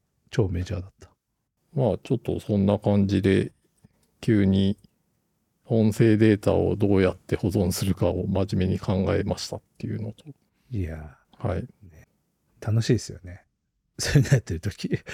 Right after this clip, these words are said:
Speaker 1: <laughs>
Speaker 2: ナスもなんかいろいろできそうなんで、ちょっと調べたいなと思います。
Speaker 1: ナスは容量どれぐらいなんですか？どんぐらいのを突っ込んでるんですか？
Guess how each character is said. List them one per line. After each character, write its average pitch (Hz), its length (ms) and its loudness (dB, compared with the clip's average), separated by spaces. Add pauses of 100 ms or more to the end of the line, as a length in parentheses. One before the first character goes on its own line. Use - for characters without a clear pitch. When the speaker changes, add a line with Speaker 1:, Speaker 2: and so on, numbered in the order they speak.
(240)
Speaker 1:
<laughs> - 380 0
Speaker 2:
ナ 113 120 0
ス - 140 -2
も 160 240 8
な 160 140 6
ん 156 60 4
か 92 160 0
い 90 100 2
ろ 107 120 4
い 107 60 2
ろ 107 120 4
で 113 120 2
き - 80 -12
そ 131 200 2
う 92 40 0
な 85 80 0
ん 90 120 -2
で、 101 280 -4
ち - 100 -10
ょ - 20 -4
っ - 20 -10 (100)
と - 160 -12 (440)
調 101 260 -2
べ 104 100 0
た 107 160 0
い 90 80 0
な 87 200 -4
と - 160 -10
思 92 200 -6
い - 60 -6
ま - 0 -
す。 - 20 -2
Speaker 1:
ナ 180 140 4
ス 240 200 -2
は 220 340 2 (260)
容 180 300 6
量 180 200 6
ど 113 140 4
れ 110 100 6
ぐ 110 100 4
ら 113 140 6
い 110 60 4
な 110 100 2
ん 87 80 -2
で - 120 -14
す - 80 -18
か？ 160 200 -6 (1080)
ど 123 80 -2
ん 123 100 2
ぐ 127 60 2
ら 123 80 2
い 123 40 2
の 117 80 2
を 98 40 0
突 - 160 -12
っ - 40 -20
込 90 160 -4
ん 78 60 -4
で - 80 -10
る - 80 -14
ん - 60 -18
で - 40 -20
す - 100 -20
か？ 151 140 -8